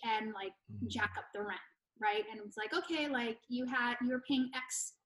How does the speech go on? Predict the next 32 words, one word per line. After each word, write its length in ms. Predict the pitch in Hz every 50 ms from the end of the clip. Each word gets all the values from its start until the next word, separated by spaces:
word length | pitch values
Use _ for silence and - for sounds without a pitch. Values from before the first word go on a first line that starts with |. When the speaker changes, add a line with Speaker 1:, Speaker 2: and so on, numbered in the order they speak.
| _ _ _
Speaker 1:
for 120 | - 254
the 80 | 233 247
past 380 | - 269 240 233 233 - - -
year, 360 | 247 240 233 233 233 220 226 -
but, 320 | 226 214 - - 440 - - -
you 100 | 240 220
know, 100 | 214 214
Speaker 2:
Yeah. 20 |
Speaker 1:
your 140 | 208 226 226 226
lease 220 | 233 247 240 - -
is 140 | 247 226 226
over. 440 | 220 220 220 226 226 220 220 226 - - - - _ _
Now 200 | 240 226 226 226
you're 180 | 214 220 220 214
gonna, 360 | - 220 - 208 214 214 202 214
you 60 | 220 208
know, 280 | 202 196 190 190 196 - _ _ _ _ -
pay 500 | - - 233 220 214 208 208 208 208 - _ -
even 340 | 247 226 220 226 214 208 208
more." 340 | 208 196 190 180 190 185 214 226
And 120 | 214 214
it's 240 | 208 208 208 - -
like, 340 | 214 208 208 - 208 - - _ - - _ _ _ _ _ _ _ _ _ _ _ _ -
"All 80 | 277
right, 280 | 254 214 - - 415 -
well, 540 | 440 427 415 403 415 403 415 - 226 220 233 - _ _ _ -
can't 180 | - 269 254 233
afford 360 | 226 - - 226 214 208 208
that. 300 | 247 269 269 240 220 220
So 240 | - - - 220 214
let's, 240 | 214 202 208 208 -
like, 180 | 220 208 202 208